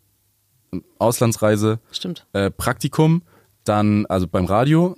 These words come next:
Speaker 1: dann konnte ich nicht gleich mein Volontariat anfangen, hab ein anderes sechsmonatiges Praktikum bei, äh, Spox, Sp-, Spox, Spox, eine Sportseite gemacht.
Speaker 2: Was hast du gemacht?
Speaker 1: Ähm, ich hab,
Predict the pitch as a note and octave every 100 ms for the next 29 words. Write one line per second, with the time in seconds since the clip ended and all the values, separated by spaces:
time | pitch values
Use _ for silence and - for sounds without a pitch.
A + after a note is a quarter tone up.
0 | _ - G2 G2 A#2 A2 G#2+ - G2+ F#2+
1 | G#2 C3 C3 A#2+ A#2 A#2 A#2+ A2 A2+ G#2
2 | A2+ - A2+ A2 F#2+ G2 E2+ G#2+ G2+ -
3 | - F2+ F2 G#2+ - A#2 A#2 G#2+ G2+ -
4 | G#2 G#2 - G2 F2 F2+ F2 F2+ F2 F2
5 | - A2+ - - - - - - - -
6 | A2 - - - - A2+ A2+ - - -
7 | - - F#2+ F2 F#2+ G2 - G2 G2+ G2+
8 | G2 - - - - F#3+ F#3 G3 G3+ F#2
9 | F#2 F2+ F2 F2 E2+ F2 F#2